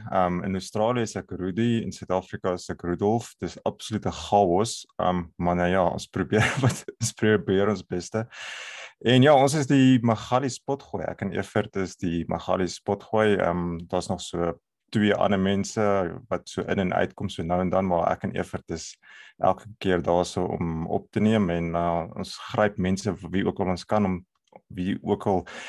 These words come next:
wyshede het om te deel om in die wêreld, om saam met ons te praat. Ehm, ja, en, eh, soos wat jy gesê het, ons is die Magalies Potgooi en die naam. So, ons, eh, ons het groot geword saam, ek en Evert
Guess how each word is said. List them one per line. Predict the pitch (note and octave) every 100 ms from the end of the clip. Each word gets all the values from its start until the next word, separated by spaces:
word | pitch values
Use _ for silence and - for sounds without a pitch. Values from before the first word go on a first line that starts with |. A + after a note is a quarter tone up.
| - -
wyshede | F2+ G#2+ A#2+ - A#2 A2 A2 G#2
het | G#2 -
om |
te | - D#2+
deel | F#2 G2+
om | G2+
in | F#2
die | F#2
wêreld, | F2 F#2+ A2 G#2
om | F2
saam | E2+ G2 G#2
met | G2
ons | F#2+
te | -
praat. | - - A2 A#2+ -
Ehm, | - F2 F2 F2 F2 - _ -
ja, | A2 B2 F2+ -
en, | F#2 G2 G2
eh, | G2
soos | F#2 - G2 -
wat | - -
jy |
gesê | F2+ - G#2
het, | F#2+
ons | F2+ F2+
is | E2+
die | F2
Magalies | F2 - G2+ F#2
Potgooi | - A#2 B2 - F2+
en | F2 E2+ - - - - - _ -
die | G2+
naam. | A#2 D3 G#2+
So, | - C#3+ C#3+ C3 G2+
ons, | C3+ C#3 - -
eh, | C#3+ C3 A2 A2
ons | C3
het | C#3 -
groot | - E3 F#3+
geword | E3 G2+ F2+
saam, | - F#2 E2+
ek | F2 -
en | E2 E2 C#2+
Evert | F2+ - F2+ -